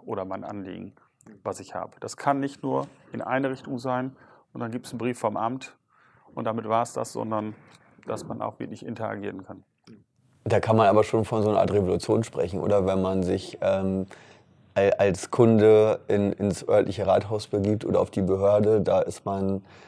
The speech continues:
Speaker 2: äh, weit davon entfernt, digitale Prozesse zu erleben. Ähm, wie,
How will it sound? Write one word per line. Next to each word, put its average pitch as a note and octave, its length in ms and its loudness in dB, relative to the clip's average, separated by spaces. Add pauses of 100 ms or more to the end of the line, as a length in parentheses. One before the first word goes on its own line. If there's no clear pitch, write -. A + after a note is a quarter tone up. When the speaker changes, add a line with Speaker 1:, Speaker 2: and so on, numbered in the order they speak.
(300)
Speaker 2:
äh, F#2 560 2 (160)
weit G2+ 300 6
davon G2 340 -2
entfernt, F#2+ 880 -2 (500)
digitale G2 540 4
Prozesse G#2 600 0
zu - 220 -4
erleben. F#2 720 2 (400)
Ähm, F#2+ 400 2
wie, G#2+ 320 8